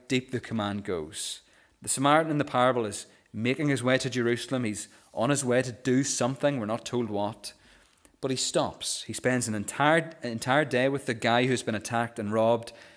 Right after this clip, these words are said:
He medicates him. He puts him on his own animal. He takes him to an inn. He gives him two denarii, two days' wages, for the innkeeper to take care of the guy. And then he says, "Look, if it costs more than that, on my way back, I'll stop and pay you the rest."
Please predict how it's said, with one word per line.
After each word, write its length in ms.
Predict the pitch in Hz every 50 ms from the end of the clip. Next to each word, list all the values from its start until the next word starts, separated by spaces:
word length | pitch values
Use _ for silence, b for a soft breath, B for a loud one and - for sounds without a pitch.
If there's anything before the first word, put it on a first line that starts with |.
| B B B B B
He 120 | B - 95
medicates 600 | 101 113 123 143 147 147 - 147 147 147 - -
him. 140 | 143 143
He 100 | 127 104
puts 300 | 98 - - 117 - -
him 240 | - 127 123 127 127 -
on 80 | 107
his 120 | 107 98 113
own 240 | 110 123 143 151
animal. 600 | 151 123 123 156 170 139 139 135 139 139 139 B B B B B B B B
He 80 | -
takes 320 | 107 - - 127 123 - -
him 120 | 139 127
to 120 | - - 117
an 100 | 110 120
inn. 180 | 127 135 143
He 100 | 139 120
gives 220 | 104 127 113 104 -
him 200 | 104 101 92 -
two 280 | - - - 143 151 160
denarii, 600 | 151 160 151 143 123 123 127 131 139 147 143 143 - - -
two 200 | - - 143 147
days' 280 | 143 151 147 147 120 113
wages, 540 | 120 123 131 131 - 143 139 131 - - B B B B B B B
for 80 | - 110
the 100 | 104 101
innkeeper 580 | 95 - 127 135 147 143 - 143 - 147 135 135
to 120 | - 117
take 280 | - - 123 120 117 -
care 240 | - 120 120 117
of 100 | 120 110
the 80 | 117 117
guy. 240 | 107 120 113 113 113
And 140 | 110 107 127
then 80 | 160
he 80 | 196 175
says, 320 | - 151 131 123 113 - B B B B B B B
"Look, 140 | 139 139 139
if 80 | 135
it 100 | 127 117
costs 280 | - - 190 208 - -
more 140 | 180 175 170
than 140 | 151 139 123
that, 440 | 110 101 92 - - - - b b b b b b
on 140 | - 127 156
my 120 | 156 151
way 160 | 139 139 135
back, 240 | - 117 104 104 -
I'll 60 | 101
stop 340 | 98 - - 117 113 110 -
and 80 | 107 101
pay 160 | - 113 104
you 100 | 104 101
the 120 | 98 101
rest." 680 | 95 92 82 71 - - - - - - - - -